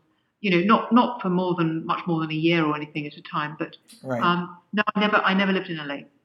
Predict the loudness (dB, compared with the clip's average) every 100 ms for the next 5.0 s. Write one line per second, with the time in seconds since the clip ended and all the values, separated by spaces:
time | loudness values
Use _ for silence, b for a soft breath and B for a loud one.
0 | _ -12 -12 -6 -6 -4 -8 -6 -8 -4
1 | -4 -4 -6 -10 -20 _ _ -2 2 4
2 | 2 0 -4 -4 -2 -6 _ _ _ _
3 | -4 -2 0 0 -2 -14 _ _ _ _
4 | -2 -2 -6 -8 -12 -14 -14 -14 -14 -16